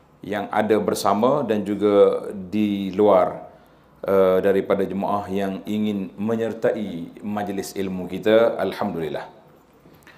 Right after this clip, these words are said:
Jadi, para jemaah sekalian, kalau ada soalan-soalan tu, kita kumpul di akhir nanti, kita akan menjawab soalan. Duk main jawab apa WhatsApp ni, <laughs> payah. Nah,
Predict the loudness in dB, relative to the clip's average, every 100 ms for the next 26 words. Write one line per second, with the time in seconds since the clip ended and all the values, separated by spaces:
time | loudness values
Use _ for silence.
0 | -20 _ _ _ -2 0 4 6 6 4
1 | 2 -2 -2 2 2 0 -6 -12 -20 -20
2 | -20 -20 _ _ _ -6 2 2 4 4
3 | 4 2 0 -2 -2 -2 0 0 -2 -4
4 | -6 -8 -14 -12 0 4 6 4 0 0
5 | 4 4 2 -2 0 0 0 -2 -2 -4
6 | -4 -18 _ _ _ _ _ -10 -2 0
7 | 0 0 0 4 6 6 4 0 0 0
8 | -2 -8 -20 -18 -12 -8 -6 -2 0 -2
9 | -4 -4 -2 -4 -4 -6 -2 0 0 -6
10 | -12 -20 -20 -20 -20 -14 -14